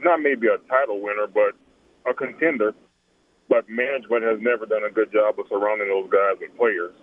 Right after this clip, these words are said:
And until they get solid management in, I think that's the issue.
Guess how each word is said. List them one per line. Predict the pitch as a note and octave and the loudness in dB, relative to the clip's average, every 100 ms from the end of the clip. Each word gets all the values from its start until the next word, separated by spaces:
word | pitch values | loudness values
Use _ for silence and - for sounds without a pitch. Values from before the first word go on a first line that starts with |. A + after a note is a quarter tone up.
| _ _ _ | _ _ _
And | G#2 G2+ G2+ G2+ | -6 -4 -4 -4
until | B2 B2 | 0 2
they | A#2 A2+ | 2 0
get | G#2+ A2 G2+ - _ - | 0 0 0 -6 _ -4
solid | A#2 A#2+ G#2 | 0 0 0
management | G#2 A#2 A2 B2 C3 | -2 -2 -4 -2 -2
in, | C3 C3+ D3 C3 - - | 0 -2 -4 -16 -10 -4
I | G#2 | -2
think | A2 G#2 | -2 2
that's | G#2+ G#2 | 2 0
the | G2 G#2 | -4 -6
issue. | - - | -6 -18